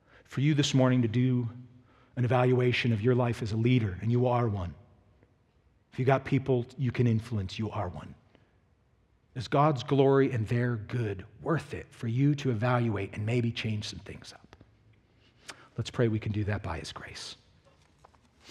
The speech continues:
Father, we thank you for your kindness that leads us to repentance. We thank you for your mercies that are new each morning.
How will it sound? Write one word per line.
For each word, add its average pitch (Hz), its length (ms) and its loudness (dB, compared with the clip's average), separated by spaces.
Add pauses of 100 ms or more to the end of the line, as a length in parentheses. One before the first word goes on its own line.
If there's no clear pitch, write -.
(120)
Father, 135 320 6
we 120 100 4
thank 139 300 2
you 120 60 0
for 117 480 2 (560)
your 117 100 -6
kindness 135 720 2 (600)
that - 100 -6
leads 127 200 2
us 107 120 -4
to 120 100 -2
repentance. 120 720 0 (1900)
We 123 80 0
thank 143 240 4
you 135 60 0
for 127 120 0
your 120 100 6
mercies 123 440 2
that 117 140 2
are 120 40 4
new 120 220 6
each 117 180 0
morning. 117 380 4